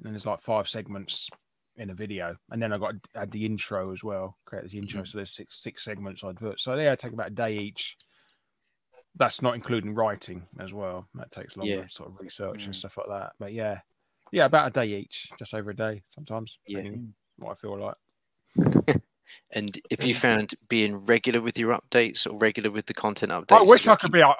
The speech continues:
Speaker 1: I wish I could be regular. I'd be far more
Speaker 2: <laughs>
Speaker 1: No, I just, I, it's awful and stuff like that. And I'm, I've not done too well lately 'cause I've been on a diet and that,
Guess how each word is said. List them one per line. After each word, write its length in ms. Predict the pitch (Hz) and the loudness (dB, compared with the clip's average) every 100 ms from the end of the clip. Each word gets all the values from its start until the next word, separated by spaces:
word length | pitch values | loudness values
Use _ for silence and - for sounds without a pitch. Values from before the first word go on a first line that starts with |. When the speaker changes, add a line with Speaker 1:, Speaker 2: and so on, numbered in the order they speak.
| 165 | 8
Speaker 1:
I 40 | |
wish 260 | 175 196 - | 8 6 4
I 80 | |
could 140 | 165 147 | 2 0
be 100 | 139 | 0
regular. 460 | 127 127 127 139 - | 0 2 2 0 0
I'd 100 | - | -6
be 100 | 139 | -4
far 200 | 135 170 165 | 2 10 12
more 100 | 175 | 12
Speaker 2:
<laughs> 1120 | 175 - 151 151 - 143 - - _ _ - | 8 2 -2 -6 -8 -16 -16 -18 _ _ -2
Speaker 1:
No, 280 | 165 175 151 | 4 8 8
I 80 | |
just, 220 | 156 143 175 | 6 2 -2
I, 80 | - | -4
it's 340 | - - - - _ _ - | -12 -16 -20 -20 _ _ -8
awful 480 | 123 135 135 120 101 | -2 0 0 -4 -8
and 80 | |
stuff 200 | 95 107 | -8 -8
like 120 | 107 107 | -6 -4
that. 160 | 117 | -4
And 120 | 107 113 | -4 -8
I'm, 100 | 104 _ _ _ _ _ - | -10 _ _ _ _ _ 0
I've 260 | 117 107 - - - _ | 0 0 -6 -18 -20 _
not 200 | 151 143 | -2 4
done 180 | 147 135 | 6 6
too 200 | - 139 | 4 4
well 280 | 127 117 113 | 6 6 6
lately 320 | 120 90 95 | 2 0 -8
'cause 140 | 113 | -6
I've 80 | 117 | -6
been 160 | 117 110 | -4 -6
on 120 | 107 | -6
a 60 | |
diet 400 | 98 113 113 107 | -4 0 2 0
and 120 | 82 95 | -4 -10
that, 180 | 107 | -14